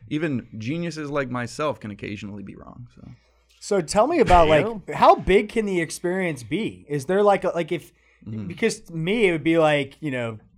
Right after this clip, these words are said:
Speaker 2: five other couples just doing something kinda small.
Speaker 1: Yeah.
Speaker 2: But could you do something and, and help people out for bigger events? If they wanted
Speaker 1: Absolutely.
Speaker 2: to have, like, fifty, a hundred people or whatever, you, you could still, like,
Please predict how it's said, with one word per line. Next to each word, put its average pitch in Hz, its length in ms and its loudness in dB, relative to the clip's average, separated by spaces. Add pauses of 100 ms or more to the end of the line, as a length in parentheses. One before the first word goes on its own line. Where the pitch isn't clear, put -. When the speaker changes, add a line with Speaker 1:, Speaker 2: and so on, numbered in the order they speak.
(260)
Speaker 2:
five 156 420 2
other 143 220 2
couples 131 720 0
just 127 180 -10
doing 127 180 -6
something 123 240 -6
kinda 123 200 -6
small. 120 760 0
Speaker 1:
Yeah. 220 140 -10 (200)
Speaker 2:
But 147 260 2
could 143 220 -2
you 143 140 -6
do 151 160 2
something 151 560 -2
and, 131 160 -6
and 120 160 -8
help 147 220 -6
people 143 260 -6
out 135 180 -2
for 123 120 -8
bigger 113 340 -6
events? 170 360 -4
If 135 100 2
they 123 80 -2
wanted 127 220 -2
Speaker 1:
Absolutely. - 40 -2
Speaker 2:
to 135 60 -2
have, 135 220 -2
like, 117 220 -4
fifty, 120 420 -6
a 95 60 -8
hundred 143 180 -2
people 156 280 -2
or 113 180 -2
whatever, 147 280 2
you, 139 260 -2
you 143 160 -4
could 151 180 -8
still, 151 300 -4
like, 131 240 -6